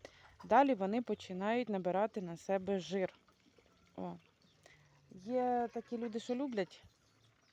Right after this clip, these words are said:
коли качка жирна, є такі люди, що не люблять. Чого починають набирати жир? Бо так як вони вилуплюються весною, це їхня пора, так? І вони до осені починають уже до зими вбиратися в жир, вбиратися в пір'я,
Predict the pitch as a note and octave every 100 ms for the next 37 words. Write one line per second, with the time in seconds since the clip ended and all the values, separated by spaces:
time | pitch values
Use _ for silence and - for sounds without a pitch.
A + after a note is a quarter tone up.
0 | _ F#3 F#3 F3+ E3+ - F3 - - D#3
1 | E3 D#3+ F#3 A3+ D4+ A3 F3+ F3 E3 E3+
2 | A#3 A3+ D#3+ D3+ D3+ D#3 - - G3+ A#3+
3 | - A3 G#3 G#3+ G#3+ G#3 F#3+ G3 F#3+ F#3+
4 | F3+ F3+ D#3+ - F3+ A3+ G#3+ F3+ F#3+ G#3
5 | F3+ - - - - - - G3+ A3+ F#3+
6 | F#3 F3+ - F#3+ A3 C4 D#4+ F#4 E4+ B3+
7 | B3+ B3 B3 - A#3+ G#3+ A3+ A3+ A3 G#3+
8 | D#4 - - - - _ - A#3+ A#3+ A#3+
9 | A3+ A#3+ D4 - A3 G#3 F#3+ G3+ A3 G#3+
10 | G#3+ G#3 G#3 F#3+ G3 F#3+ F3+ G3+ A3+ C4+
11 | C#4+ - - E3+ - - G#3+ A3 G#3 G3+
12 | - G3+ G3 C4 D4+ C#4+ G3+ G3+ G3 -
13 | - G3+ - C#4+ D4 C4+ C4